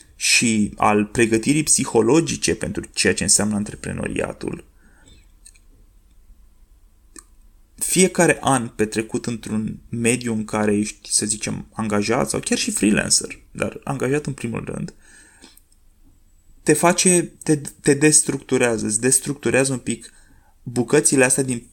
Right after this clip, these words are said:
personalitate și din mindset care te-ar ajuta în antreprenoriat. Fac mai puțin probabil să-ți iasă, din punct de vedere psihologic. Fiindcă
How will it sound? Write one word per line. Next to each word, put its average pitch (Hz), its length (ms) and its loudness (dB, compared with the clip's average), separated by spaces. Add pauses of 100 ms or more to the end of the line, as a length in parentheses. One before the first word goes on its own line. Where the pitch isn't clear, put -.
(140)
personalitate 117 960 0
și 113 220 -4
din 107 240 2
mindset 123 600 2
care 107 440 2
te-ar 117 400 2
ajuta 117 380 2
în 113 80 0
antreprenoriat. - 880 -8 (680)
Fac - 320 0
mai 160 180 2
puțin 156 380 -2
probabil 117 720 0 (520)
să-ți - 420 2
iasă, - 400 2 (1000)
din 120 140 -2
punct 139 180 -4
de 151 60 2
vedere 135 180 4
psihologic. - 520 -4 (640)
Fiindcă 147 400 2